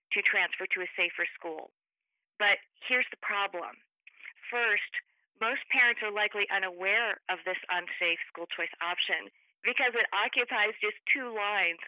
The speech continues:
out of a nearly seven hundred page federal law. And even for parents who are aware of this option,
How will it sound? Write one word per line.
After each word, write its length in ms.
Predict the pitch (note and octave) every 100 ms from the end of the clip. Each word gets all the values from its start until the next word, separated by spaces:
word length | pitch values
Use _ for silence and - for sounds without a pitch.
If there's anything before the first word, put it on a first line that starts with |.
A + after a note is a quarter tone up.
| -
out 160 | F#3 F3+
of 80 | F3 - _ _ G3+
a 80 |
nearly 320 | A3 A3 G#3 G#3 -
seven 240 | A#3 A3+ A3
hundred 480 | G#3 G#3 F#3+ F#3+ - _
page 560 | - G3+ F#3 F3 - - _ -
federal 400 | F#3+ F3 D#3 D#3 D#3
law. 400 | E3 E3+ B2 A#2 - _ _ _ _ _ -
And 240 | G#3+ G#3 G#3 - _
even 320 | B3+ C#4+ D4
for 160 | B3 -
parents 320 | A#3 A3+ G#3+ -
who 160 | G3+ _
are 400 | G#3+ A3+ C4+ B3
aware 240 | G#3 F#3
of 80 | F3+
this 160 | F3+ F3 -
option, 480 | E3 - - E3+